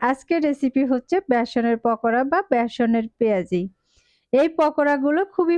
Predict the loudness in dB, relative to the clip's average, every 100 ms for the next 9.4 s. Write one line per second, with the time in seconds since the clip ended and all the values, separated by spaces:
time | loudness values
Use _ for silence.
0 | 2 0 0 0 0 0 0 0 0 0
1 | -2 -2 -2 0 0 0 0 0 0 -2
2 | 0 0 0 0 0 -2 -2 -2 0 0
3 | -2 -6 _ _ _ _ _ 0 0 0
4 | -2 -2 -2 -2 0 0 0 -2 -4 0
5 | 0 0 0 -2 -4 -6 -2 -2 -2 0
6 | -2 -2 -2 -2 -2 -2 0 -2 -4 -4
7 | -2 -2 -4 -8 -14 -20 _ _ 0 0
8 | 2 0 0 2 2 0 -2 -2 -4 0
9 | 0 0 0 -2